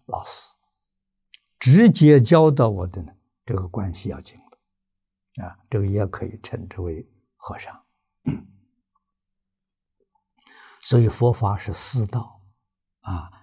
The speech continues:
你看我们称佛，对佛的尊称。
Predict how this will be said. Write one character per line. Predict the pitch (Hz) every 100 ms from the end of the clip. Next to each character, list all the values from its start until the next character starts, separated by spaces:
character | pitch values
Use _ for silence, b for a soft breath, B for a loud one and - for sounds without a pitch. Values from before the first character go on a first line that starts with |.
| -
你 | -
看 | 117 107
我 | 104
们 | 104
称 | - 120
佛， | 98 - 95 98 123 - _ _ _ _
对 | - 110
佛 | - 104
的 | 101 98
尊 | - 92
称。 | 85 -